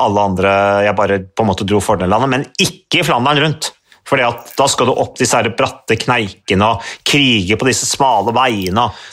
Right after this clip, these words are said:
det er velt, og det er en helt ekstrem aggressiv stemning i feltet, og med regn som står vannrett, og det er kaldt, og det er jo da de ekte flahutene, liksom, de kjører med kort, kort hele veien,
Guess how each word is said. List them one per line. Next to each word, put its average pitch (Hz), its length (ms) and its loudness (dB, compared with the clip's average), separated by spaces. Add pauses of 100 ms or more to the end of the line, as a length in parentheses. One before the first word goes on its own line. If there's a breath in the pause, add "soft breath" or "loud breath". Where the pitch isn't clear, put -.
det 113 80 2
er 117 100 0
velt, 127 400 -2
og 127 140 2
det - 20 4
er 120 80 4
en 123 80 0
helt 120 240 -2
ekstrem 123 680 0
aggressiv 117 540 0
stemning 110 400 2
i - 20 -2
feltet, 139 440 -2 (280 loud breath)
og 117 140 2
med 139 240 2
regn 143 640 0
som 135 180 -2
står 135 680 0
vannrett, 127 720 0
og 120 140 0
det 139 80 2
er - 100 -8
kaldt, 147 520 -2
og 151 120 0 (140)
det 131 100 0
er 143 60 2
jo 123 80 -4
da 123 140 2 (100)
de 156 220 0
ekte - 420 -4
flahutene, 139 500 0
liksom, 143 220 -2 (340 loud breath)
de 135 140 2
kjører 120 560 0
med 156 160 -2
kort, 156 340 -2
kort - 380 -2
hele 131 240 2
veien, 120 320 0